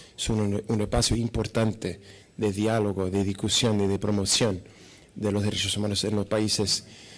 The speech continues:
del hemisferio, así como en, en todo lo que es, este, el área de la, sobre la jurisdicción de los mecanismos de, del sistema interamericano.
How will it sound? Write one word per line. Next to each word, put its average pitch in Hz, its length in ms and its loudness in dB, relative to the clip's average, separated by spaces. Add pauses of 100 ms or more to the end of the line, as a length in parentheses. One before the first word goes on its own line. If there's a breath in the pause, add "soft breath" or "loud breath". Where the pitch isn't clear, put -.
(180 loud breath)
del 107 260 0
hemisferio, 101 460 2
así 98 200 0
como 98 500 -2 (340 loud breath)
en, 95 260 -2
en 98 220 -4
todo 107 300 0
lo 98 120 -2
que 101 160 -2
es, 95 160 -2
este, 95 800 -4 (400 loud breath)
el 98 140 0
área 95 220 0
de 92 160 0
la, 92 300 -2
sobre 95 380 -2 (500 loud breath)
la 95 160 0
jurisdicción 95 600 0 (600 loud breath)
de 101 160 -2
los 95 120 2
mecanismos 104 500 2
de, 92 160 0
del 92 240 -4
sistema 98 280 -2
interamericano. 95 680 -2